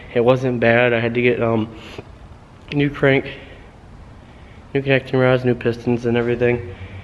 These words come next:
And, uh, get my block honed out again, or honed, just because of, for the new rings. And then, um, put that all back together, got it on. It was making weird numbers on the dyno. It was running like crap,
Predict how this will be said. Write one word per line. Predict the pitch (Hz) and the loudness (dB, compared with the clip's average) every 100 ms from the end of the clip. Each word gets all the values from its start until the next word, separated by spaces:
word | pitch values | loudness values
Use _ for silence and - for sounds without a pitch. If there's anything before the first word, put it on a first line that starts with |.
| - - - - - - | -14 -14 -14 -16 -16 -4
And, | 123 120 | 0 2
uh, | 117 113 120 | 2 2 2
get | 123 | 2
my | 127 120 120 117 - - - | 2 4 2 0 -6 -14 -6
block | 135 131 127 | 2 2 2
honed | 127 127 123 | 0 0 4
out | 123 120 | 2 2
again, | 120 123 120 120 - - | 2 2 4 0 -4 -8
or | - 110 | -6 -4
honed, | 127 117 113 - - - - - - | 0 0 0 -4 -14 -16 -16 -14 -10
just | 123 120 | -10 -6
because | 117 117 107 107 | -4 -2 -4 -6
of, | 101 - | -12 -4
for | 117 113 | 2 2
the | 104 | 2
new | 107 | 0
rings. | 104 104 110 113 110 | 2 2 2 0 0
And | 110 | 2
then, | 113 113 | 4 4
um, | 113 113 113 113 - - - - - - - - - - - - - - - - - - - - | 4 4 4 0 -4 -16 -18 -20 -20 -20 -20 -20 -20 -20 -20 -20 -20 -20 -20 -18 -18 -18 -16 -2
put | 147 | 4
that | 147 143 | 6 6
all | |
back | 143 139 | 6 4
together, | 143 139 139 135 131 131 - - - | 4 4 4 4 2 -2 -12 -16 -4
got | 143 135 | 2 4
it | 131 | 4
on. | 131 127 127 127 - - - - - - - - | 4 2 0 -8 -14 -18 -20 -20 -20 -20 -20 -8
It | 127 | -6
was | 123 | -2
making | 127 127 131 123 | 2 2 2 0
weird | 131 127 | 2 4
numbers | 127 127 127 | 4 4 4
on | 123 | 4
the | 117 | 4
dyno. | 120 120 123 123 123 - - - - | 2 2 0 0 -2 -8 -18 -18 -4
It | 127 | 0
was | 120 | 2
running | 123 123 | 2 4
like | 123 117 | 2 2
crap, | 120 120 - | 2 2 0